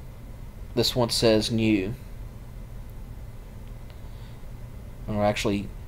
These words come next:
they're saying it's new, but it says used here. So fourteen ninety-nine plus shipping, so it's twenty bucks. Um,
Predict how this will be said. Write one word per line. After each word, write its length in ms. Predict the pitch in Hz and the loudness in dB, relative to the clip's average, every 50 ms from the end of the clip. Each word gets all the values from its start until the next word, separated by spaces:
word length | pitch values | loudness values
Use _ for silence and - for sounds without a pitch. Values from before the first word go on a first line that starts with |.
| - - - - - - - - - - | -10 -10 -10 -10 -10 -10 -10 -12 -6 2
they're 160 | - 139 139 | 6 6 8
saying 280 | 135 - - 131 123 113 | 8 8 10 10 10 10
it's 160 | 98 - - | 8 4 4
new, 140 | 110 104 104 | 4 4 6
but 120 | 110 98 | 4 2
it 60 | - | 2
says 300 | - - 117 104 101 104 | 4 6 6 6 6 4
used 300 | 104 107 104 98 101 - | 4 4 4 4 4 0
here. 340 | - 117 104 92 85 82 - - - - - - - - - - - - - | 2 2 4 4 2 0 -2 -4 -8 -10 -10 -10 -10 -10 -10 -10 -10 -8 -4
So 140 | - - 123 | 0 0 4
fourteen 440 | - - 160 151 - - 165 147 | 10 12 12 12 12 10 6 8
ninety-nine 420 | 147 139 139 139 135 131 131 131 127 | 10 10 10 12 12 12 12 10 10
plus 180 | - 135 120 | 8 6 6
shipping, 440 | - - - 131 117 - 117 110 113 | 6 6 6 6 6 6 6 4 4
so 140 | - - 107 | 4 4 2
it's 120 | 98 - | 2 2
twenty 280 | - - - 113 113 117 | 0 2 4 4 6 8
bucks. 560 | 117 107 104 101 101 101 - - - - - - - - - - - - - - - - - - - | 10 10 12 10 10 8 4 0 0 0 -2 -6 -10 -12 -12 -10 -10 -12 -10 -10 -10 -10 -10 -6 -2
Um, 380 | 104 101 98 98 98 95 101 | 0 2 4 4 4 2 0